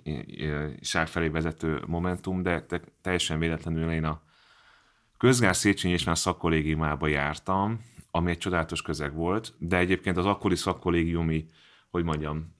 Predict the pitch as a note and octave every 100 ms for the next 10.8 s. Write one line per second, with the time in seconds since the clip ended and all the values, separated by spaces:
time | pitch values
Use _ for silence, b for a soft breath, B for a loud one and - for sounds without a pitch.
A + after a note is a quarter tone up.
0 | - D#2+ D#2 D#2+ - b b b F#2 F#2
1 | F2+ E2+ E2 F2+ F2+ E2+ E2+ F2 - D#2+
2 | F2 F2+ F2+ - F2 E2+ E2 - F2+ F2
3 | G2 F#2 F2+ E2+ F#2 E2+ E2 E2 D#2+ E2+
4 | E2 D2+ D2+ - D#2 C#2+ D2 D2 - _
5 | D#2 D#2 D2 - D#2 D#2 D2+ - G1+ G1+
6 | G1+ - F2 E2 D#2+ E2 D#2+ - D#2+ D#2
7 | D#2 D2+ D#2 - D#2 D2+ D#2 D#2+ F2 G2
8 | - b b b b b F#2+ F2 E2+ E2+
9 | E2 D#2+ F2+ F2 F2+ E2+ E2+ - E2 D#2+
10 | D#2+ E2 - F2+ F2+ E2+ D#2+ D#2+